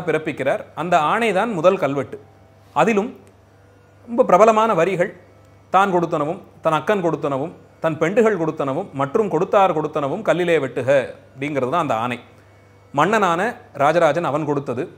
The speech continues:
அவனுடைய தமக்கையாரான குந்தவை பிராட்டியார் அவள் கொடுத்த தர்மங்கள் இந்த கோவிலுக்கு. மனைவிமார்கள்,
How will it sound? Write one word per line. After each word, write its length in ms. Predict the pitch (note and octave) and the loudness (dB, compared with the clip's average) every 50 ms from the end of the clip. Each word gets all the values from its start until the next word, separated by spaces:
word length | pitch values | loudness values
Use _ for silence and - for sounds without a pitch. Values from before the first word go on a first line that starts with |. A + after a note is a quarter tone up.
| - - _ _ - | -20 -20 _ _ -4
அவனுடைய 420 | D3 D3+ E3 E3+ E3 D#3 D3+ E3+ G3+ F#3+ - - | -2 -2 -2 -2 -2 -2 0 0 -2 0 0 0
தமக்கையாரான 680 | D3 C#3+ F#3+ G#3+ G#3 A#3+ A#3 A#3+ A3 F#3+ F3 E3+ F#3 F3+ F3+ | 0 0 0 -2 0 2 2 4 4 2 2 0 -2 -4 -4
குந்தவை 300 | D#3 F3 A3+ A3+ G#3+ F3 C3 A2+ | -2 0 2 2 2 2 0 0
பிராட்டியார் 460 | C#3+ C#3+ C3+ B2+ C#3 C#3+ D3 F#3+ E3+ | 0 0 0 0 0 0 0 2 2
அவள் 200 | C3+ D#3 F#3 F#3 F3+ | 2 2 2 2 0
கொடுத்த 240 | F3 F3 E3 F3+ E3 C#3 A#2 F#2+ D#2+ - - - - - - A#2+ | -2 -2 2 2 2 4 2 0 -4 -10 -16 -20 -20 -20 -6 -2
தர்மங்கள் 420 | B2+ C3+ C#3 D#3 D3 C3+ C#3 E3 E3 - | 0 0 0 0 0 0 -2 -2 -4 -6
இந்த 100 | C3+ B2 | -10 -8
கோவிலுக்கு. 440 | A#2 C3+ C3+ C#3 C3+ B2 - - D#3 D#3 - - - - - - - - - - | -4 -2 -2 0 -2 -4 -4 -8 -10 -12 -12 -20 -20 -20 -20 -20 -20 -20 -12 -4
மனைவிமார்கள், 680 | C3 C#3 D3 F3 B3 C4+ C4+ A#3+ G#3 F3 D3+ C#3 B2+ | 0 2 2 4 4 2 2 2 2 2 2 0 -2